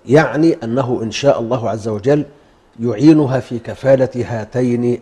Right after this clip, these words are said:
اليتيمتين. وهذه الكفالة من أفضل القربات والأعمال الصالحة عند الله عز وجل، حتى قال النبي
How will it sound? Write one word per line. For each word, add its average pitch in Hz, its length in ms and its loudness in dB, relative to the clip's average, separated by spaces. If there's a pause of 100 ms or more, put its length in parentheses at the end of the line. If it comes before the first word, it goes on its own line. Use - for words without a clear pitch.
اليتيمتين. 110 720 -8 (960)
وهذه 139 640 4
الكفالة 139 840 -2
من 123 200 -2 (180)
أفضل 127 440 -2
القربات 113 720 -4 (160)
والأعمال 113 640 -2
الصالحة 120 680 -4
عند 113 280 -4
الله 113 320 -2
عز 107 220 -8
وجل، - 260 -18 (220)
حتى 104 400 -12
قال 117 200 -4
النبي 117 640 -2